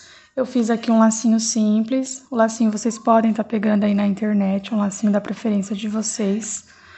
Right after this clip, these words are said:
Ou vocês podem tá colocando também um, uma florzinha, o que vocês quiserem tá decorando, tá? Então, eu vou tá colocando o meu lacinho aqui.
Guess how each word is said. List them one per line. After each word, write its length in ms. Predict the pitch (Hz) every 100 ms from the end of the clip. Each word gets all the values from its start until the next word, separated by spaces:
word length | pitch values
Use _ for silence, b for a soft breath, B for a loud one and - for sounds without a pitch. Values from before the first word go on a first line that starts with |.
| B B B
Ou 120 | 247
vocês 260 | 226 247 233
podem 340 | - 226 220
tá 140 | 208 220
colocando 480 | 220 220 220 214 208
também 300 | 214 208 208
um, 200 | 202 208 - -
uma 140 | 226 202
florzinha, 1080 | - 214 214 202 196 208 220 233 226 226 B B B
o 20 | -
que 120 | 233
vocês 320 | 233 240 226
quiserem 480 | 254 226 226 220 220
tá 120 | 233
decorando, 680 | 226 226 262 262 196 190 190
tá? 300 | - 214 240 - B B B B B -
Então, 140 | - 247
eu 60 |
vou 120 | 226
tá 140 | 226 220
colocando 440 | 220 208 220 202
o 40 | 208
meu 160 | 202
lacinho 480 | 202 202 - 220 247
aqui. 420 | 262 - 294 370